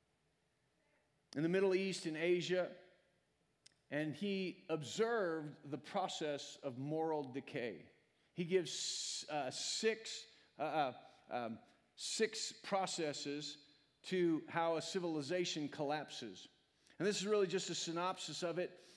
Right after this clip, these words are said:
Uh, it says, "The observing the process of moral decay from generation to generation that end in collapse after ten,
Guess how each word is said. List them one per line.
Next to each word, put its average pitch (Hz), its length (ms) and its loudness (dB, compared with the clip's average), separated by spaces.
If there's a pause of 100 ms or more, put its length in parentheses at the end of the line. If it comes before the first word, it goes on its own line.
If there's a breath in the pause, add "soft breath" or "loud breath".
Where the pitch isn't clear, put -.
(140)
Uh, 147 180 2
it 147 200 2
says, 160 220 -2
"The 160 140 0
observing 170 480 0
the 160 60 0
process 165 440 -2
of 156 80 -2
moral 175 280 2
decay 151 480 0 (380 loud breath)
from 165 200 2
generation 185 800 2
to 156 140 -4
generation 151 880 0
that 131 220 -4
end 151 360 -2
in 143 160 -2
collapse 123 760 -4 (440)
after 127 400 -4
ten, 147 200 -6